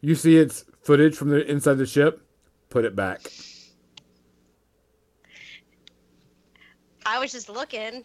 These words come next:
Speaker 2: at the shiny
Speaker 1: Hmm.
Speaker 2: object. Um, I dropped it,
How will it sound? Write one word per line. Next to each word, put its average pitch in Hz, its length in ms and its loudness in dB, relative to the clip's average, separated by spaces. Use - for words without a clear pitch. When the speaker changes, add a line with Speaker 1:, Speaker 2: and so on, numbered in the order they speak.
Speaker 2:
at 190 200 -10
the 214 60 -16
shiny 196 360 -12
Speaker 1:
Hmm. 190 120 -8
Speaker 2:
object. 202 760 -14
Um, 180 540 -14
I 220 180 -6
dropped 214 520 -8
it, 220 280 -14